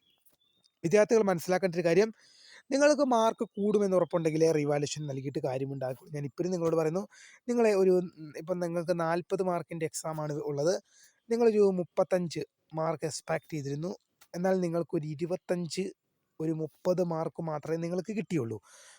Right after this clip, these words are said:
അപ്പോൾ നിങ്ങൾ വിചാരിക്കുമ്പോൾ, എന്താണ്, ഞാൻ അങ്-, ഞാൻ എഴു-, ഞാൻ വിചാരിച്ചതിലും ഒരു, എന്താണ്, പത്ത് to, അഞ്ച് to പത്ത് മാർക്ക് എന്തല്ലേ കുറവല്ലേ,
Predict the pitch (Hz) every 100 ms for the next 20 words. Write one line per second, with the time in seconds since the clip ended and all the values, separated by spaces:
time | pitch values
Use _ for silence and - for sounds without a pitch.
0 | - 254 277 254 247 254 254 254 226 _
1 | - 190 202 196 185 180 180 185 - _
2 | _ _ - 196 190 185 185 190 _ _
3 | _ _ _ - 226 240 233 214 202 _
4 | _ _ _ _ - 214 226 220 202 208
5 | - 202 208 214 170 190 196 170 170 143
6 | 110 _ _ _ _ 185 185 180 180 170
7 | 180 170 170 165 - _ _ _ _ _
8 | _ _ _ - 190 _ - 220 214 -
9 | 170 - _ - 170 190 190 190 214 208
10 | 196 - - 208 190 180 175 170 160 160
11 | - 156 180 165 113